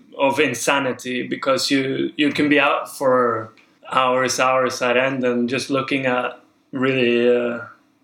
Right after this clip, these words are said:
desolate bottoms. And sometimes, you know, you dive to fifteen meters, you dive to ten meters, uh, sometimes you're just looking, uh, at the bottom from the surface.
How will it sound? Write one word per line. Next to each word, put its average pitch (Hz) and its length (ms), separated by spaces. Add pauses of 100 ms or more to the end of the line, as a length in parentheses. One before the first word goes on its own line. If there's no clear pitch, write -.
(420)
desolate 131 840
bottoms. 135 640
And 131 400
sometimes, 151 720
you 127 140
know, 123 160
you 127 180
dive 135 340
to 156 220
fifteen - 500
meters, 135 540
you 139 60
dive 127 400 (680)
to - 100
ten 147 220
meters, 139 720
uh, 117 580
sometimes 131 640
you're 139 140
just 120 400 (340)
looking, 135 640
uh, 123 800 (100)
at - 100
the 135 60
bottom 135 300
from 127 280
the 117 80
surface. 156 680